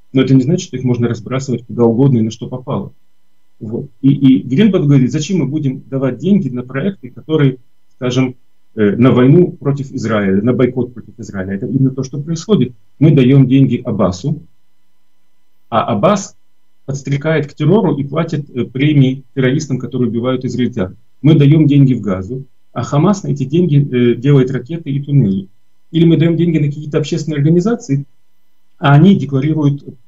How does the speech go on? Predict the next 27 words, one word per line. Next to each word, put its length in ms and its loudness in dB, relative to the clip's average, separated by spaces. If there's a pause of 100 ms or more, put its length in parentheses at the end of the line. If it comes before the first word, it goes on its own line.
(100)
э, 420 -6
пог-, 260 -4
э, 360 0 (720)
бойкот 460 2
Израилю. 400 0
Зачем 320 2
нам 160 2
давать 400 -4
деньги 260 -2
на 140 -4
такие 320 -8
вещи? 360 -6 (1040)
Вот. 260 0
И, 60 4
и, 340 4
и 200 2
более 300 2
того, 240 -4
эффект 440 -4
Трампа, 380 0
он 220 4
работает 600 -2
не 160 -4
только 380 -4
в 80 -12
рамках 360 -12
Америки. 440 -2